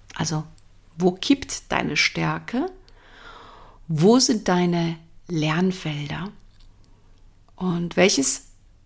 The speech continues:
Verhalten oder welche Verhaltensweisen möchtest du neu dazu nehmen, um dich in bestimmten Situationen zum Beispiel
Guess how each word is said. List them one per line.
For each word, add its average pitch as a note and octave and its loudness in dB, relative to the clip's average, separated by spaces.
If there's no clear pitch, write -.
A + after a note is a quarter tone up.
Verhalten F#3 2
oder B2 -6
welche - -6
Verhaltensweisen E3+ -4
möchtest D#3+ -4
du F3 -6
neu G#3 4
dazu D#3+ -2
nehmen, D#3+ -2
um B3 8
dich C#4+ 4
in A3 2
bestimmten C#4+ 0
Situationen A3+ 0
zum B2+ -10
Beispiel F3 0